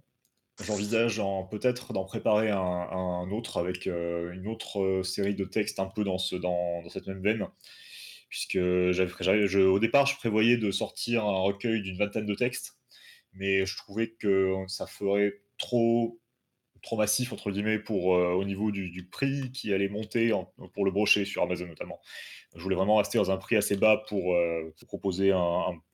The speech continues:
un petit, un, un petit recueil, euh, assez abordable. Comme les recueils de nouvelles sont pas forcément ce qui est le plus recherché globalement, euh, je, je me disais que,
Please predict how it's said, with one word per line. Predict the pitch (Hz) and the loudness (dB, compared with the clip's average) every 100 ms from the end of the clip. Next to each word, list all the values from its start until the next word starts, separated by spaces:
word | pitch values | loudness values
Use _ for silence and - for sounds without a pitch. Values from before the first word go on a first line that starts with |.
| - | -18
un | |
petit, | 90 - 95 | -14 -10 -4
un, | 90 87 | -2 0
un | 92 | 0
petit | 92 90 | 0 0
recueil, | 90 90 92 90 | 0 2 2 2
euh, | 87 | 2
assez | 82 - | 0 2
abordable. | 90 90 101 104 90 _ - | 2 4 4 2 -2 _ -18
Comme | - 90 87 82 | -14 -14 -12 -8
les | 82 | -8
recueils | 85 90 | -4 -2
de | 90 | -2
nouvelles | 90 92 | 2 2
sont | 87 | 0
pas | - | -6
forcément | - - 95 90 92 | -4 -2 0 2 2
ce | - | 2
qui | - | -2
est | |
le | 87 80 _ - | -4 -4 _ -4
plus | 101 | -2
recherché | - 104 - 107 101 98 | 2 2 4 6 8 6
globalement, | 95 90 95 98 95 85 | 4 2 2 4 4 2
euh, | |
je, | 82 - - - - - | 0 -6 -18 -20 -20 -20
je | - | -18
me | 78 | -10
disais | 85 90 | -6 -6
que, | 90 87 82 85 | -6 -8 -8 -10